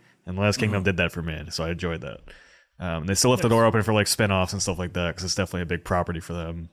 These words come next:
Speaker 1: Um, there's definitely characters that they can do more with in that show for, for spin-offs, and I'm sure, knowing Netflix, I'm sure they will. Um,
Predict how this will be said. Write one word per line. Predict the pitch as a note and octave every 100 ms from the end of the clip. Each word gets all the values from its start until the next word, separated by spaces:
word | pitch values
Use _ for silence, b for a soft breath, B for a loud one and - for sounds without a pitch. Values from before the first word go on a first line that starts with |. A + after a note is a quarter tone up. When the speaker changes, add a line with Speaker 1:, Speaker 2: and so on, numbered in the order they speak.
| -
Speaker 1:
Um, | E2 D#2 D#2
there's | E2+ F#2
definitely | E2+ E2 E2 E2 b b b
characters | - F#2 D#2+ F#2 F2
that | D#2
they |
can | F2 F2+
do | E2+
more | E2 E2
with | E2 D#2
in | C#2
that | D2 C2
show | D#2 D2 D2
for, | - D#2+ E2
for | - F2 D#2
spin-offs, | - D#2 D2 D2+
and | D2
I'm | C#2+
sure, | - E2 D2 - b b b b
knowing | A#2+ A2+
Netflix, | G#2 F#2 F#2 D#2+
I'm | F2
sure | E2 F2
they | D#2
will. | D#2+ D2 - _
Um, | - D#2 B1+